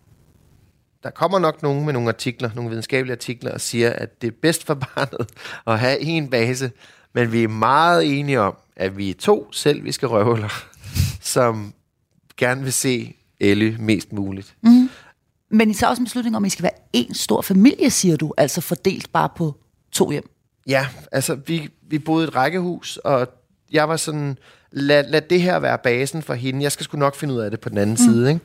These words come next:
Speaker 2: Mm.
Speaker 1: Øhm, så de blev boende der. Øh, de bor der stadig. Øhm,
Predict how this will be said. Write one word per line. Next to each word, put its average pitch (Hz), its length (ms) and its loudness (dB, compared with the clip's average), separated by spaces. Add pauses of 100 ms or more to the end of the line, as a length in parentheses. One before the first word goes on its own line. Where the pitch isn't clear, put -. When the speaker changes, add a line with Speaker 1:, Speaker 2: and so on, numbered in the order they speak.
Speaker 2:
Mm. 226 240 0 (300)
Speaker 1:
Øhm, 110 580 0 (580)
så - 180 -2
de 175 240 -4
blev 160 340 0
boende 156 440 0 (100)
der. 165 200 2 (720)
Øh, 113 140 2
de 131 60 -4
bor 139 140 0
der - 60 -6
stadig. 143 340 -2 (540)
Øhm, 113 600 0